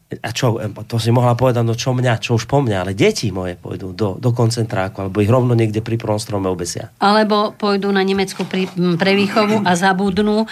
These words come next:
Speaker 2: že ma-, boli
Speaker 1: No.
Speaker 2: niekedy, e, Slováci, hej? Aj, e, v koľke-, koľké deti zobrali
Speaker 1: Mhm.
Speaker 2: aj na prevýchovu, nie len v Čechách, ale aj na Slovensku sa to stalo, hej? Že, e, takže sú, sú to fakt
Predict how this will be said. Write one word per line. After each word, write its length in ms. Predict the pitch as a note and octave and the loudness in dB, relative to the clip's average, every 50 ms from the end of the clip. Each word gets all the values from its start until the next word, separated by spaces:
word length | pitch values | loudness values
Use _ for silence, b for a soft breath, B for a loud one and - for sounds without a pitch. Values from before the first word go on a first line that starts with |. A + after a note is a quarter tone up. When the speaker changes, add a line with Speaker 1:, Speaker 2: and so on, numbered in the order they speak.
| B B B B | B B B B
Speaker 2:
že 320 | F3 F#3 G3+ F3+ F#3+ G3 | -2 2 2 2 2 2
ma-, 300 | G3 F#3 G3 G3+ G3 F#3+ - | 0 0 2 2 0 0 -2
boli 380 | F3 E3 F#3+ F#3+ F#3 F#3+ F#3+ | 0 2 2 2 2 2 2
Speaker 1:
No. 100 | F#3 F#3 | 2 2
Speaker 2:
niekedy, 560 | F3+ F#3 F3+ - G#3+ G3 F#3 G3+ G3 F#3+ F#3 | 0 0 -2 -2 -4 -2 0 0 0 0 -2
e, 0 | F#3+ B B B B B - F3+ | -4 B B B B B -2 -2
Slováci, 640 | F#3 F3+ - G#3+ F#3+ F3+ E3+ F3 E3+ E3 E3 - F#3+ | -2 0 0 2 2 2 4 2 0 0 -2 -2 0
hej? 140 | F#3 A3 A#3+ A#3 - | 0 0 0 0 0
Aj, 180 | F#3 G3 G3 | 0 2 2
e, 160 | G3 G3 G3+ G3+ G3+ F#3 F#3+ F#3+ - - F#3+ | 2 0 0 0 0 0 0 0 -2 -6 -8
v 40 | F#3 F3+ | -10 -2
koľke-, 400 | - G#3+ G#3+ G#3+ G#3+ B3+ A#3 - - | 0 0 0 0 0 -4 -6 -6 -2
koľké 420 | - G#3+ G#3 G#3+ G#3+ - A#3 G#3 F3+ | 0 0 0 0 0 0 -2 0 0
deti 300 | G3+ G3+ G3 - G#3+ F#3+ | 0 -2 -2 -2 -4 0
zobrali 480 | F#3+ G3+ F#3+ F#3 G3+ G3+ G3+ G3+ G#3 F#3+ | 0 0 0 2 2 2 2 2 0 0
Speaker 1:
Mhm. 60 | - | 0
Speaker 2:
aj 140 | G3 G#3 G3+ | 2 2 2
na 140 | G3+ G3+ G3 G3 | 4 2 2 2
prevýchovu, 560 | G3+ B3 C#4 A#3+ A#3 G3 F#3 - F#3 F3 F3 F#3+ | 2 0 2 2 0 -2 -2 -2 -4 -2 0 2
nie 180 | G#3 B3 D#4 D4 | 2 2 2 2
len 160 | A#3 F#3+ E3+ | 2 0 -2
v 80 | E3 | -2
Čechách, 480 | - - F3 E3+ - - E3+ F3+ E3+ - - - B B B B B B | -4 -4 -4 -4 -2 -2 -2 -2 -2 -6 -10 -16 B B B B B B
ale 300 | - G#3 C4 D4+ D4 A#3+ | 2 2 4 4 4 4
aj 20 | G#3+ G3 | 2 2
na 80 | F#3 F#3+ | 0 0
Slovensku 480 | - F#3+ F3+ F3+ F3 E3+ - - E3+ | -2 0 0 0 -2 -2 -6 -8 -8
sa 160 | E3 - F3 | -6 -6 -6
to 160 | E3+ - F3 E3+ | -4 -4 -6 -6
stalo, 400 | - - - F3 F3 E3+ F3 F3 F3+ | -4 -2 0 2 2 2 2 2 2
hej? 260 | F#3+ G#3 B3 C4+ A3 | 2 2 2 2 2
Že, 120 | G#3+ G3+ G3+ | 0 0 0
e, 60 | G3+ G3 B B B B B B B - - - F#3+ F#3+ | -2 -6 B B B B B B B -4 -2 -2 -2 0
takže 680 | F#3 G#3+ G#3 G3 G3 G3 - A3+ G#3+ G3+ G3+ G#3 - | 0 0 0 2 0 0 2 4 4 4 4 2 -2
sú, 300 | - - - D4 C#4 C#4+ _ - | -6 -4 -4 -4 -4 -4 _ -6
sú 300 | G3 F3 - - C#4+ C#4 - | -4 -4 -2 -4 -4 -2 0
to 140 | A3+ G3+ F#3+ | 0 -2 0
fakt 480 | - A#3 A3 A3 A3 - - - - | 2 2 2 2 0 -4 -16 -20 -20